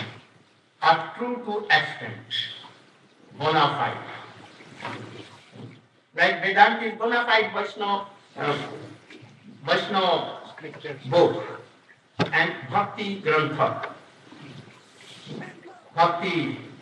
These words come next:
Speaker 2: Scripture.
Speaker 1: Scripture, Bhakti. Everywhere Bhakti and Bhakti. But Sarvabhauma was just telling how?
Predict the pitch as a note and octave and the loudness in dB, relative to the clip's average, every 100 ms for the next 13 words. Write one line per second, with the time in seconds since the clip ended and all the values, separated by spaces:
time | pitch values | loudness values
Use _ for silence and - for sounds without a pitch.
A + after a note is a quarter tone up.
0 | - - - - - - - D3+ D3 A#3+ | -20 -16 -14 -12 -14 -18 -12 -8 -4 -4
1 | A#3 F#3 D#3+ C3+ - - - - - - | -2 2 4 4 -2 -14 -18 -20 -20 -20
2 | - - - F#3+ - A#2 - - - - | -20 -4 2 2 4 0 0 -10 -18 -20
3 | - - E3 E3 D#3+ B2 G#2+ - - _ | -20 -2 2 4 2 -6 -10 -14 -20 _
4 | _ _ _ _ _ A#3 B3+ C4+ B3 B3 | _ _ _ _ _ 6 6 6 4 4
5 | B3 A#3+ B3 A#3 A3+ A3 - A#3 - - | 4 0 2 0 0 -2 -4 -4 -8 -8
6 | - _ _ _ G#3 G3+ - A#3 A#3 A#3 | -16 _ _ _ 0 2 6 6 6 2
7 | A#3 A3 A3 - - - F#3 G#3 G#3+ A3 | 4 6 6 2 -6 -4 8 8 8 0
8 | - - G#3+ G#3+ A3 G#3+ G#3+ A#3+ - - | -2 -4 0 0 0 6 8 8 6 -2
9 | - | -8